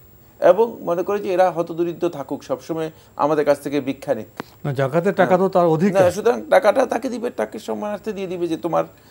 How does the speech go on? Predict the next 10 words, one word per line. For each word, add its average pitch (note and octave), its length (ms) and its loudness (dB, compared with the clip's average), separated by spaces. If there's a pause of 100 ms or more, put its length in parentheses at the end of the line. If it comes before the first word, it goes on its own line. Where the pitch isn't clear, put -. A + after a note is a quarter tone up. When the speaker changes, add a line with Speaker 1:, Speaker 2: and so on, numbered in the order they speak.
(140)
Speaker 1:
এই D3 200 -6
পাওনাটুকু D3 560 2
নিয়ে B2+ 160 -4
যাও, A2 120 -6 (840)
এ, C#3 120 -8
সেটাই D#3+ 360 -2
হচ্ছে B3 260 -10
বিধান। B2 400 -4 (120)
সেক্ষেত্রে F3 340 -2
আপনি E3+ 300 0